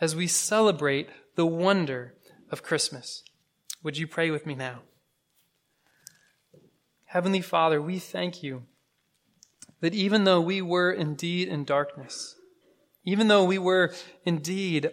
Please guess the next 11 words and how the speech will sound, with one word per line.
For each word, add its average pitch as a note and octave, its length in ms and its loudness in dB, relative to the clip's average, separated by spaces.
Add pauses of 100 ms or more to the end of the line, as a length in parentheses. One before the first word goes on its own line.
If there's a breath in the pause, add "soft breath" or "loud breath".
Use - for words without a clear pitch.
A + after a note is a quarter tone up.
under F#3 500 0
your E3+ 400 -4
wrath, D3+ 600 -4
rightfully F#3+ 640 -6
so, D3+ 500 -6 (1200)
that F#3+ 120 -6
nevertheless F3+ 840 2
you G#3+ 360 -2 (220 loud breath)
sent G#3 520 -2
your F3 220 -2
Son D3 600 -4